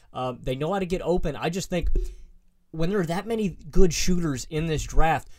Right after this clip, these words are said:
you can't just stand pat at fifty-seven and wait for, I don't know, Vernon Carey or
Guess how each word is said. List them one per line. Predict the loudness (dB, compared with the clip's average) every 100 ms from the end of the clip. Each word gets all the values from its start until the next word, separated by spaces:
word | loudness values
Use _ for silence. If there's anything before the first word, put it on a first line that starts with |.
| -10
you | 2
can't | 4 4 -2
just | -4
stand | -2 -4 -2
pat | -2 -4
at | -6
fifty-seven | -8 -8 -4 -4 -6
and | -8 -6
wait | -6 -6
for, | -6 -6 -8 -16 -20 _ _ -20
I |
don't | -16
know, | -12
Vernon | -4 -2 0 2
Carey | 2 4 2 0
or | -4 -4 -6